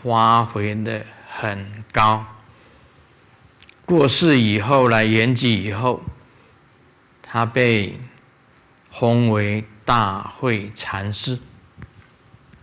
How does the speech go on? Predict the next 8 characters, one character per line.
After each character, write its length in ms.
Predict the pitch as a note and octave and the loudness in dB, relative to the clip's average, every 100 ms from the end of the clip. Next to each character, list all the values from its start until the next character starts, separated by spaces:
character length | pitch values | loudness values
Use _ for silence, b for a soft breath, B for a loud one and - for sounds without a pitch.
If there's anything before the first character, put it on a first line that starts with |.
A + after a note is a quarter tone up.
| - - | -20 -10
啊， 180 | G2+ F#2 | -10 -6
这 160 | - A2 | 0 0
一 100 | A2 | 0
段 260 | A#2+ A2 - - _ - - - - | -2 -4 -6 -20 _ -20 -20 -20 -10
就 140 | A2+ | -8
是 200 | G2+ A2 | -4 -4
经 320 | G2+ A2+ A2+ | -4 -6 -4
文， 240 | G#2+ F#2+ | -6 -10